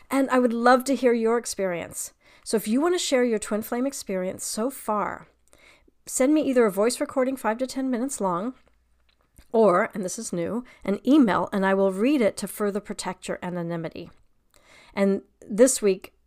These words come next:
for example, I will be reading the twin flame share as, uh, add a layer of privacy. So this is a new way that has been brought to me to share the stories, and so I hope this may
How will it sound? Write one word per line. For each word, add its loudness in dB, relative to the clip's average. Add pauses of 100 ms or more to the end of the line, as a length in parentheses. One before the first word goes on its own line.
(120)
for -4
example, -4
I 2
will 4
be -2
reading -2
the -10
twin -10
flame -8
share -8 (560)
as, 0 (140)
uh, -2
add 2
a 0
layer -2
of -8
privacy. -12 (760)
So 4
this 2
is 0
a 2
new 4
way 6
that -2
has -6
been -6
brought 2
to -6
me 0 (320)
to -4
share 0
the -4
stories, -2
and -8
so -2
I -4
hope -6
this -8
may -4